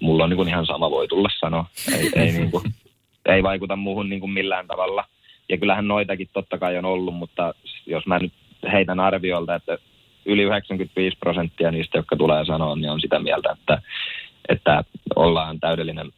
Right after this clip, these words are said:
Speaker 1: match ja
Speaker 2: Mm.
Speaker 1: on, niinku, seurannut meitä sieltä asti ja, niinku, mä, että mä niin tiesin ja, tiedätkö, tämmöistä kommenttia. Mut sitten totta kai aina joskus on joku tullut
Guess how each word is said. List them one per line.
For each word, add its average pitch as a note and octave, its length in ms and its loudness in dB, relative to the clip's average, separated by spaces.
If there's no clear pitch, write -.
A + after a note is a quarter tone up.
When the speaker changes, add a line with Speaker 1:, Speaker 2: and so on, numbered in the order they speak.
Speaker 1:
match D#2+ 360 -2
ja D#2+ 320 -2
Speaker 2:
Mm. G2 180 4
Speaker 1:
on, D#2+ 160 -2
niinku, D2 260 -2
seurannut D#2+ 520 0
meitä D#2 300 -2
sieltä D2 340 -2
asti - 460 -2
ja, - 260 0
niinku, G2 340 0
mä, F2+ 260 4
että E2+ 200 -2
mä G#2+ 240 2
niin G2+ 260 -4
tiesin F2 480 -4
ja, D#2 100 -14
tiedätkö, - 280 -10
tämmöistä D#2 380 -2
kommenttia. D#2+ 600 0
Mut E2+ 200 -2
sitten F2 320 2
totta G2+ 260 4
kai G#2 140 4
aina G2+ 200 -4
joskus F#2 320 -8
on F2 100 -8
joku D#2+ 160 -12
tullut D#2+ 300 -10